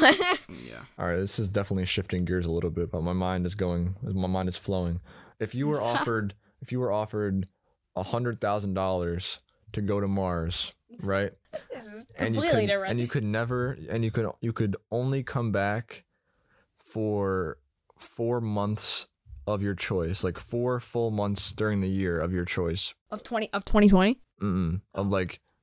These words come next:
Speaker 3: of twenty twenty-one. Let's say it starts January first. You get to pick four months where you come back, but every,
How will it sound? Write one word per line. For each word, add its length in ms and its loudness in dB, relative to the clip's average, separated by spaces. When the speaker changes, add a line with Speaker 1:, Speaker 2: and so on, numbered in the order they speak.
Speaker 3:
of 520 -2
twenty 280 -2
twenty-one. 600 0
Let's 180 -2
say 140 2
it 60 -2
starts 360 -2
January 520 0
first. 440 -4
You 120 0
get 140 2
to 60 -6
pick 260 -4
four 280 -2
months 520 -2
where 120 0
you 80 -2
come 280 -2
back, 420 0
but 100 0
every, 220 0